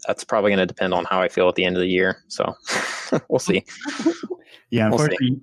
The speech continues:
Speaker 2: YouTube is that thing. The more you put into it, the more you get out.
Speaker 1: Absolutely.
Speaker 2: But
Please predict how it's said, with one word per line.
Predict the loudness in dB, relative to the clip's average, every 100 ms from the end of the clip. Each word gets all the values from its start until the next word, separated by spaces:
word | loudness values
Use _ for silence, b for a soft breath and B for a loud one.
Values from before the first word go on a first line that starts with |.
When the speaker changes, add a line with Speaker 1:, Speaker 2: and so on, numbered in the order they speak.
| 0
Speaker 2:
YouTube | 2 4 2 4
is | 2 2
that | 2 0 0
thing. | 0 2
The | 4
more | 4 4 4
you | 2 0
put | 2 2
into | 2 2 0
it, | 2
the | 2
more | 4 4
you | 2
get |
out. | 0
Speaker 1:
Absolutely. | 0 2
Speaker 2:
But | 2